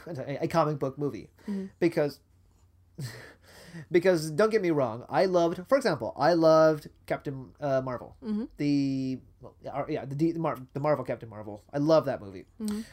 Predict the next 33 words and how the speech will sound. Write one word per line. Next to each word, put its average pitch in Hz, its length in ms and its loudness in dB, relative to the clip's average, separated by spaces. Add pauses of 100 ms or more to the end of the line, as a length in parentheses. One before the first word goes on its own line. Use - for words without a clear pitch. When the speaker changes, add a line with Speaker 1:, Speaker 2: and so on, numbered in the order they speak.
(160)
Speaker 1:
But, 160 140 6
like, 156 140 2
at 151 80 -2
the 151 80 0
same 170 240 0
time, 143 500 -2 (560)
it's, - 680 0 (260)
it, 202 180 0 (500)
it 190 100 0
does 247 180 4
feel 294 120 -2
like 277 60 -2
a 226 60 -6
comic 196 240 -6
book 185 160 -4
movie, 165 300 0
but 151 140 0
not 156 200 -2
in 180 80 -4
the 165 100 -2
sense 139 300 -8
that, 135 260 -2
like, 127 500 -8 (420)
like, 151 100 -2
I, 156 200 0 (200)
I 190 80 0
can 262 140 -2
name 233 160 0
a 170 40 0
bunch 160 160 0
of 151 100 0
other, 135 420 0 (340)
like, 127 600 -6